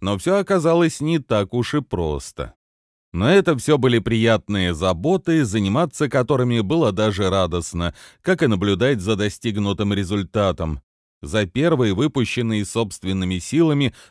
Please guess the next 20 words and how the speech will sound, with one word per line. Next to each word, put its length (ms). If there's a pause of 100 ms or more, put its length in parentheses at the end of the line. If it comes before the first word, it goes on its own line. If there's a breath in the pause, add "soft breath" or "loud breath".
полностью 540
новой 420
автоматической 920
винтовкой, 880
бронёй 800 (180)
и 120
многим 500
другим. 560 (480)
И 140
не 140
кустарными 760
какими-то 540
поделками, 800
собранными 580
на 100
коленке 560
из 240
кучи 360
разных 500
запчастей, 880